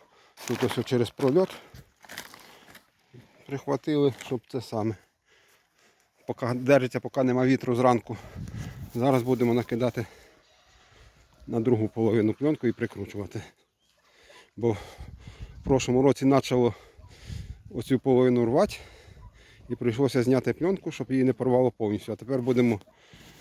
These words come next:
там де рвало оце один, два, три прольота, буде це укорачувати. Тут прив'язав, приварив арматуру, до неї буде це прикручувати планками пленка. І сюди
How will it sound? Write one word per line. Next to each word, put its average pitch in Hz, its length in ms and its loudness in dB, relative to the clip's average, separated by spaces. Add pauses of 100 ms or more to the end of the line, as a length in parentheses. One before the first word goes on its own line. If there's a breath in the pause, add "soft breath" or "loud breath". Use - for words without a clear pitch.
(260 loud breath)
там 117 180 2
де 123 100 6
рвало 117 340 4
оце 113 260 0 (640 soft breath)
один, 117 420 2 (240 loud breath)
два, 113 400 0 (760 soft breath)
три 131 220 2
прольота, 123 520 2
буде 110 260 -4
це 117 180 -4 (140)
укорачувати. 151 760 2
Тут 139 240 -8
прив'язав, 123 680 0
приварив 127 340 4
арматуру, 123 500 0 (680 loud breath)
до 123 120 -4
неї 123 220 2
буде 110 200 -4
це 110 140 -10
прикручувати 139 760 -8 (840 loud breath)
планками 156 460 0
пленка. 165 460 -6 (220)
І 143 100 0
сюди 139 420 0